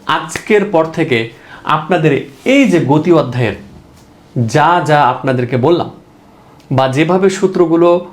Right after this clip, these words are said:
মানে ব্যবহার করতে হয় বললাম, কোনো সমস্যা হবে না ইনশাআল্লাহ। তো এভাবে আপনারা দেলোয়ার স্যারের প্লেলিস্টগুলো একটু চেক করবেন। আর আমার ইউনিক টিচিং মেথড ম্যাথ, যেটা বলছিলাম যে ইউনিক টিচিং মেথড ম্যাথ and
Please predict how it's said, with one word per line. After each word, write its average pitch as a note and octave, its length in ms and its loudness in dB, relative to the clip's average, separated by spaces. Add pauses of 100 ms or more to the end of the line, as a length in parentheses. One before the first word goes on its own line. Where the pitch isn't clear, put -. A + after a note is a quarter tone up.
(160)
মানে B2+ 140 2
ব্যবহার C#3 320 2
করতে E3 300 -2
হয় G#2+ 120 -2 (260)
বললাম, C#3+ 300 0 (400)
কোনো G3 280 0
সমস্যা C3+ 300 -2
হবে A2+ 200 -2
না G#2 160 -6
ইনশাআল্লাহ। C2+ 400 -8 (600)
তো E3+ 60 2
এভাবে F#3 400 2
আপনারা F3+ 340 0 (1500)
দেলোয়ার D#3+ 280 2
স্যারের D3 240 2 (160)
প্লেলিস্টগুলো F3+ 560 2
একটু C#3 200 -2
চেক C3+ 200 -2
করবেন। C#3 340 -2
আর B2+ 200 0
আমার A#2+ 120 -2 (160)
ইউনিক C#3+ 280 -4
টিচিং C3+ 260 -2 (160)
মেথড A2+ 320 -2 (160)
ম্যাথ, A#2 200 -2 (280)
যেটা C#3+ 240 -4
বলছিলাম D#3+ 420 0
যে B2+ 220 2 (1400)
ইউনিক D#3+ 300 2
টিচিং E3+ 240 0 (120)
মেথড D#3 260 0 (160)
ম্যাথ D#3+ 240 0 (880)
and D#3+ 80 -2